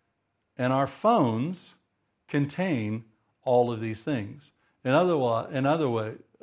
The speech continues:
words, we have dematerialized all of these different kinds of technologies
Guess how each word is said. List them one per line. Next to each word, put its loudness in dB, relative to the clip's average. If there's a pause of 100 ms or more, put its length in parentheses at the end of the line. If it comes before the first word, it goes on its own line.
words, 0
we 0
have 0
dematerialized 0 (1000)
all 6
of 4
these -2
different -4
kinds 0
of -4
technologies -2